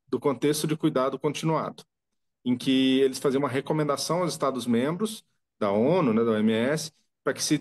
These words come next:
desenvolvam, fortaleçam e implementem políticas de cuidado paliativo, baseadas em evidências pra fortalecer,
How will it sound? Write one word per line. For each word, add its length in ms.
desenvolvam, 680
fortaleçam 640
e 40
implementem 460
políticas 680
de 100
cuidado 260
paliativo, 500
baseadas 460
em 20
evidências 560
pra 80
fortalecer, 640